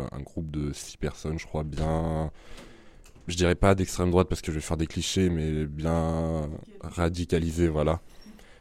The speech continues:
Et, euh, ouais, on a déjà eu affaire à des groupes comme ça, et en deux mille dix-neuf, c'était pas trop notre politique de diplomatie actuellement, donc, euh, ce qui s'est passé, c'est passé, quoi.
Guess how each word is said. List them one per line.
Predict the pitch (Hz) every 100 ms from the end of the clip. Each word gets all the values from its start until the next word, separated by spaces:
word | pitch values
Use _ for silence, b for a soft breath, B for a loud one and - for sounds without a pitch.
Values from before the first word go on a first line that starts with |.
| B -
Et, |
euh, | 87 87 82 80 80
ouais, | 80 85
on |
a | 80
déjà | 78 80
eu | 80
affaire | - 78 76
à | 73
des | 73
groupes | 73 -
comme | 71
ça, | - 82 80 82
et | 76 73
en | 71
deux | 71 73
mille | 76 73
dix-neuf, | 69 69 80 -
c'était | - -
pas | 76
trop | - 80
notre | -
politique | 78 73 76
de | 73
diplomatie | 71 - 73 69 -
actuellement, | 71 - 69 76 80
donc, | 69 -
euh, | 69 67 65 67 b b b b -
ce | -
qui | -
s'est | -
passé, | 78 71 80
c'est | -
passé, | 73 - -
quoi. | -